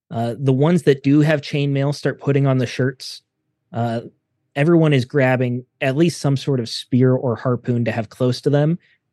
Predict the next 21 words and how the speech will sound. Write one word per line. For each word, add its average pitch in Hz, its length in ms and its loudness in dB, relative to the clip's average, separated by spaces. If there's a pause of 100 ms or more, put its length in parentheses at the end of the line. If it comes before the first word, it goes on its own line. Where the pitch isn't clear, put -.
And 127 140 2
then 123 180 0 (880)
each 196 280 -2
and 160 100 2
every 139 320 4
one 120 220 0
of 117 100 -2
them 110 220 -4
is 113 200 -2
manning 110 480 0
an 104 140 -6
oar 98 500 -4 (300)
in 117 100 0
an 113 120 0
attempt 120 400 -4
to 120 80 -2
row 117 420 2
as 110 260 -6
fast 110 480 -8
as 101 120 -8
possible. - 680 -16